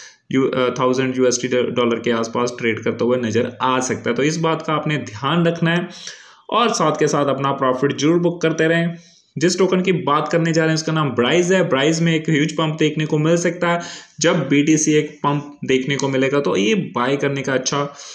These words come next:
मौका होता है, तो बाय कर सकते हो। इस वक्त जो price है coin market cap के accordingly zero point double zero double zero zero zero one four यूएसडी डॉलर पर trade कर रहा है। one point eighty nine percent down में इस वक्त। graph की बात करें तो red red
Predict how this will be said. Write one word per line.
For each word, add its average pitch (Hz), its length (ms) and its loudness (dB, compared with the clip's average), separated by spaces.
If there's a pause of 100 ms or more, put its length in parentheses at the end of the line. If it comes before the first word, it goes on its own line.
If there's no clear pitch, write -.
(200)
मौका 127 380 0
होता 151 260 2
है, 156 60 0
तो 160 100 4
बाय 120 300 -2
कर 123 160 0
सकते 117 280 -2
हो। 110 100 2
इस 160 220 -2
वक्त 185 120 0
जो 180 140 2
price 170 300 0
है 190 80 2
coin 160 260 0
market 156 380 -2
cap 151 240 0
के 151 40 0
accordingly 143 720 0
zero 143 240 2
point 156 280 0
double 165 160 4
zero 180 220 6
double 156 220 4
zero 151 340 4 (440)
zero 160 300 4
zero 143 280 4 (100)
one 143 200 2
four 143 220 4
यूएसडी 139 360 2
डॉलर 123 220 2
पर 120 180 0
trade 165 240 0
कर 180 120 0
रहा 180 100 2
है। 165 80 2
one 151 200 0
point 151 340 -2 (160)
eighty 175 360 0 (120)
nine 147 280 0
percent 160 360 0
down 143 220 0
में 165 160 2
इस 160 140 -2
वक्त। 160 260 0
graph 165 360 -6
की 202 100 -2
बात 151 240 -2
करें 143 140 2
तो 139 120 0
red 123 260 0
red 131 240 0